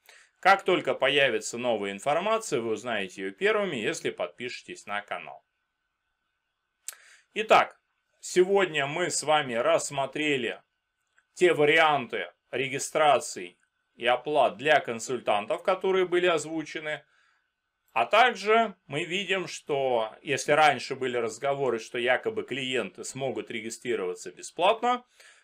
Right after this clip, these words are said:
выясняется, что нет ничего подобного. Даже для клиентов, э, нужно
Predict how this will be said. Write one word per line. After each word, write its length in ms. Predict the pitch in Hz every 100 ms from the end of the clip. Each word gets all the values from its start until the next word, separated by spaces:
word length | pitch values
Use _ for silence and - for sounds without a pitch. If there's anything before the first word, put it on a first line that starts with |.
| _
выясняется, 680 | 107 110 - 202 233 220 190
что 220 | - 165
нет 320 | 151 185 208 165
ничего 460 | 131 - 131 123
подобного. 800 | - 120 151 202 208 196 196 190 143
Даже 380 | 135 139 117
для 240 | 110 135 127
клиентов, 760 | - 113 120 190 220 220 202 _ _ _ _ _ _ _ _
э, 280 | - 113 104
нужно 480 | 101 156 180 185